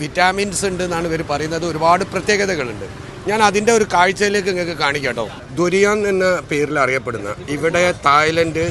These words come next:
ചൈന, ഫിലിപ്പീന്, ജപ്പാൻ, ഇങ്ങനെ വേണ്ട എല്ലാ രാജ്യങ്ങൾക്കും ഏറ്റവും ഇഷ്ടപ്രദമായ ഒരു വിഭവമാണ്. ഈ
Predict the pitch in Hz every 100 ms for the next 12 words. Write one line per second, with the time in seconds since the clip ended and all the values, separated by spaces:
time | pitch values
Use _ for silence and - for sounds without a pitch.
0 | - - 139 147 151 160 160 151 - 135
1 | 147 135 156 156 151 151 151 131 135 123
2 | - 156 147 139 120 185 180 190 190 165
3 | 180 185 165 160 165 170 143 143 160 175
4 | 190 170 151 143 147 139 123 107 - -
5 | 139 190 175 - 202 - 156 - - 165
6 | - 160 160 160 160 170 175 170 147 147
7 | 127 127 131 104 95 - - - - 185